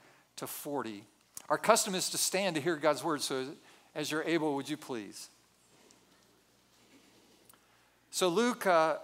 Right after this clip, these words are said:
unpacks this story by saying, "As he approached Bethphage and Bethany at the hill called the Mount of Olives,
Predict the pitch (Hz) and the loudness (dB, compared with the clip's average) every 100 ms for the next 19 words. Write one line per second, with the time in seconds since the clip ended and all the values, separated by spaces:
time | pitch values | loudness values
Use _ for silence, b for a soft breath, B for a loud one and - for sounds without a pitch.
0 | - 208 196 185 - 185 - - 143 143 | 0 2 0 -6 2 4 4 -2 -2 -2
1 | - 170 143 131 131 131 - 165 151 139 | -2 0 0 0 0 -2 -2 -2 -2 -4
2 | - 156 - 190 185 147 - 226 - - | -4 -4 -4 -4 -4 -6 0 0 0 -6
3 | 139 117 196 196 - 160 151 165 147 143 | -4 4 4 4 0 0 0 -2 -2 2
4 | 180 180 151 143 143 139 180 175 175 151 | 0 0 -4 -4 -4 -2 0 0 0 0
5 | 143 156 147 156 151 113 107 135 | 0 2 4 6 6 2 -4 -10